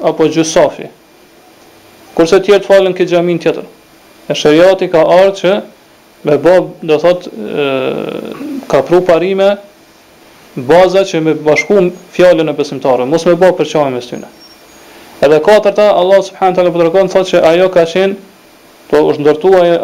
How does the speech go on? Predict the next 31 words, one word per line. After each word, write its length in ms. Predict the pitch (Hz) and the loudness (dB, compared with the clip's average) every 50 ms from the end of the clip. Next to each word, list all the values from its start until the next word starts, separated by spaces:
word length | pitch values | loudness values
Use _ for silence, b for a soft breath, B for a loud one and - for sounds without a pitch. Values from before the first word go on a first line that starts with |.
| - 151 | 0 0
ajo, 160 | 151 160 156 147 143 | 2 2 2 2 2
ajo 160 | 147 147 147 135 | 2 2 0 0
xhami 300 | 143 143 147 160 190 208 214 208 - - - - - - _ _ - | 0 0 0 0 0 0 -2 -2 -6 -12 -20 -20 -20 -20 _ _ -6
me 100 | - 143 127 | -6 -2 0
qëllim 360 | - 156 151 160 185 185 185 180 | 2 2 2 4 2 2 0 0
që 160 | - 175 170 147 160 | 0 0 0 2 0
aty 200 | 156 - 180 180 | 0 0 0 0
mu 120 | 170 160 156 156 | 2 2 2 2
bë 140 | 170 165 165 - | 2 0 2 0
pusi 320 | 160 156 156 - 175 170 165 | -4 -6 -4 -4 -4 -4 -2
kundër 320 | - 160 160 156 156 151 | -2 -2 0 0 0 2
Allahut, 560 | 151 147 143 147 160 156 151 156 156 156 - - - _ _ _ _ _ _ | 0 0 0 2 2 2 2 2 0 -2 -8 -18 -20 _ _ _ _ _ _
edhe, 180 | - 151 139 135 139 - - | -4 -2 -2 -2 -4 -6 -2
po, 320 | 185 147 143 143 - 156 151 151 - | -2 -2 0 0 0 0 0 0 0
për 120 | 147 139 | 2 2
ata 200 | 135 135 175 170 165 | 2 2 2 0 0
cilët 320 | - - 165 165 165 - 160 147 | 0 0 -2 0 0 -2 -2 -2
luftojnë 440 | 143 139 143 - 165 160 160 156 151 | -2 -2 -2 0 0 0 0 0 -2
Allahun 380 | 147 143 143 151 151 151 143 139 | -2 0 2 2 2 2 0 -2
dhe 80 | 135 135 | -4 -4
të 120 | 147 135 139 | -2 -2 -2
dërguarin 420 | 135 131 135 143 143 131 123 117 117 | -2 -2 0 0 0 2 0 -2 -6
e 60 | 110 - | -8 -8
tij. 160 | 110 - - - - - - - - - - - - - - - - - - - - - - - - - - - - - | -10 -10 -10 -12 -18 -20 -20 -20 -20 -20 -20 -20 -20 -20 -20 -20 -20 -20 -20 -20 -20 -20 -20 -20 -20 -20 -20 -20 -6 -2
Po, 120 | - 139 135 | -2 -2 -2
si, 200 | - - - - - - - | -4 -10 -12 -12 -12 -8 -4
qysh 180 | - 220 220 220 | -2 -2 0 2
ka 120 | 208 196 190 | 2 2 2
rrjedhur 240 | 196 208 196 185 180 | 4 2 2 2 0
kjo 160 | 175 170 165 | -2 -4 0
ngjarje? 400 | 147 165 185 170 156 156 156 | 0 2 2 2 2 0 -2